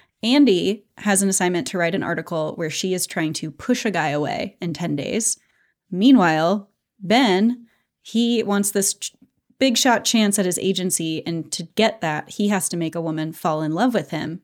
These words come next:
in ten days. So they're odd at, they're at odds. They're both playing each other. They are both very determined to <laughs> achieve their goals. And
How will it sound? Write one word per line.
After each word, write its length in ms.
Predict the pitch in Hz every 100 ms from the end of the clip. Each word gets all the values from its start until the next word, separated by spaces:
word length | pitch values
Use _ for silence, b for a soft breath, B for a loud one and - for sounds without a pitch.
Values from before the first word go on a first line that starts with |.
| _
in 140 | 180 147
ten 200 | 151 147
days. 340 | - - - - _ _ _ _
So 180 | - -
they're 280 | 240 240 240
odd 180 | 262 285
at, 260 | 156 160 -
they're 180 | 220 233
at 140 | 262
odds. 460 | 190 160 165 190 -
They're 120 | 190
both 240 | 185 247 247
playing 260 | 208 175
each 180 | 175 -
other. 380 | 165 160 165 190 b b b -
They 100 | 190
are 80 | 180
both 320 | 202 202 -
very 480 | 165 165 180 240 240
determined 680 | 202 202 180 165 160 - -
to 120 | 175
<laughs> 20 |
achieve 340 | - 151 214
their 140 | - 214
goals. 520 | 185 156 156 175 - B B B B _
And 500 | - 175 160 160 -